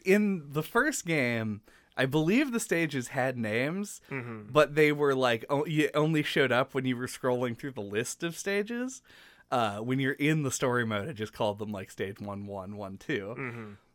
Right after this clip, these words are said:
Speaker 1: Uh, and in, in Banana Mania, they fortunately put them right up front so that you can look at the, the stage title. Because they're all titled, like, modern art pieces.
Speaker 2: Mm-hmm.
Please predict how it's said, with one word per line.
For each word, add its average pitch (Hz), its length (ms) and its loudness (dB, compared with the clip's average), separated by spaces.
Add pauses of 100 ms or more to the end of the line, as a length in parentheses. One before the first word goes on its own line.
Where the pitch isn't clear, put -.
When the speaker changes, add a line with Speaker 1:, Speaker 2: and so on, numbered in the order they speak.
(280)
Speaker 1:
Uh, 120 280 4 (120)
and 151 180 6
in, 156 220 4
in 165 160 4
Banana 226 300 10
Mania, 190 360 6
they 131 140 6
fortunately 139 480 2
put 131 240 -2
them 113 160 -4
right 117 180 2
up 104 200 -4
front 98 440 0
so 143 220 4
that 113 60 2
you 113 100 -2
can 110 180 -2
look 110 220 0
at 110 140 -2
the, 107 100 -14 (160)
the 117 80 -8
stage 110 380 0
title. 98 320 -6 (180)
Because 190 240 4
they're 254 160 2
all 392 160 6
titled, 190 600 6
like, 131 420 0 (100)
modern 143 540 6
art 147 260 2
pieces. 262 720 -2
Speaker 2:
Mm-hmm. 123 420 -6